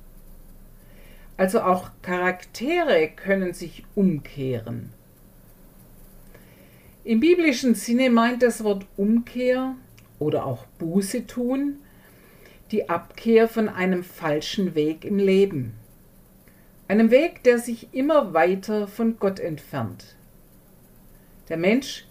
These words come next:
missachtet Gottes Weisung, ja, er handelt seinen Weisungen zuwider. Er vertraut nur noch auf sich selbst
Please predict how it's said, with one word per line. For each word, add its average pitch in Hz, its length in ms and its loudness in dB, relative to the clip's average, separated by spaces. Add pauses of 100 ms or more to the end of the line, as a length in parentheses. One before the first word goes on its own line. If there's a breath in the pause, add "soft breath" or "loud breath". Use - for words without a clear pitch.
missachtet 196 680 -4
Gottes 185 340 -2
Weisung, 220 460 2 (560 loud breath)
ja, 208 260 4
er 190 240 -6
handelt 233 720 -2 (420 soft breath)
seinen 190 580 0
Weisungen 175 680 2
zuwider. 160 760 -4 (1120 loud breath)
Er 190 120 -4
vertraut 262 640 0
nur 330 340 -2
noch 370 220 -6
auf 277 220 0
sich - 260 -12
selbst - 680 -2